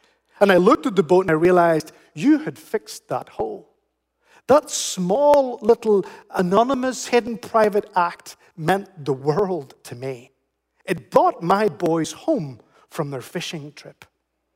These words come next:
Hesed kindness can be open and grand, but it can also be small and anonymous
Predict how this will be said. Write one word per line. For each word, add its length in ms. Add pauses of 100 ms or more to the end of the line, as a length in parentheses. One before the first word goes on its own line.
(1600)
Hesed 400
kindness 560
can 180
be 200 (200)
open 480
and 220
grand, 720 (220)
but 140
it 120
can 160
also 300
be 320 (140)
small 720 (200)
and 160
anonymous 760